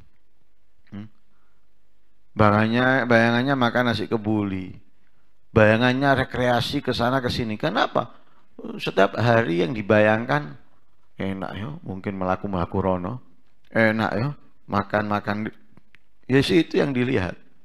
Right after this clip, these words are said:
Tapi coba bayangan kita, pikiran kita, hayalan kita Nabi Muhammad, insya Allah akan bisa bermimpi Nabi Muhammad sallallahu alaihi wasallam. Karena itu butuh hubungan yang erat.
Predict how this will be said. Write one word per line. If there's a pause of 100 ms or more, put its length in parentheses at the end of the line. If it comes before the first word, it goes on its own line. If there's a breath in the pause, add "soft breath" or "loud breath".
(760)
Tapi
coba
bayangan
kita,
pikiran
kita,
hayalan
kita
Nabi
Muhammad, (720 soft breath)
insya
Allah
akan (840)
bisa
bermimpi
Nabi
Muhammad
sallallahu
alaihi (440 soft breath)
wasallam.
Karena
itu
butuh (160)
hubungan
yang (100)
erat.